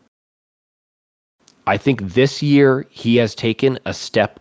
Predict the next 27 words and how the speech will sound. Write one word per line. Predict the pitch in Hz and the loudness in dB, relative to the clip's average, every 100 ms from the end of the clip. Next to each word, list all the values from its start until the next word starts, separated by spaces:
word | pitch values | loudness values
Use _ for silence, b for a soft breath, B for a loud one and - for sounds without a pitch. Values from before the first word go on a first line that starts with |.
| - | -8
above | 95 104 104 120 - | -2 2 2 0 -8
what | - 95 110 - | -10 0 2 2
we've | 117 117 | 0 -2
seen | - 107 | -4 -6
from | 107 147 | -4 -4
Fudge, | 151 - 78 78 - - | -4 -4 -4 -6 -12 -8
who | - | -4
traditionally | 107 107 101 98 - 110 | -2 -2 -2 -4 -4 -2
has | 117 104 | -2 -2
held | 95 104 | -4 0
that | 120 120 | -2 -2
place. | - 85 78 - - B B B B - | -6 -8 -8 -14 -20 B B B B -4
And | 113 95 | -4 -4
Summit | - 131 120 139 - | -2 0 2 0 -4
has | 98 | -6
been | 104 98 - - | -4 -4 -6 -6
excellent | 110 - - 120 | -6 -4 -4 -4
still | - 120 110 | 0 0 2
in | 95 | 0
lane, | 92 98 135 180 b b b _ | -2 -2 -4 -6 b b b _
but | - - | -2 0
Licorice | 110 104 117 | 0 -2 -4
has | - | -4
been | 104 113 | -2 -4
fine | - 107 135 | 0 0 2
in | 139 | 0
lane | 87 76 95 | -2 -8 -12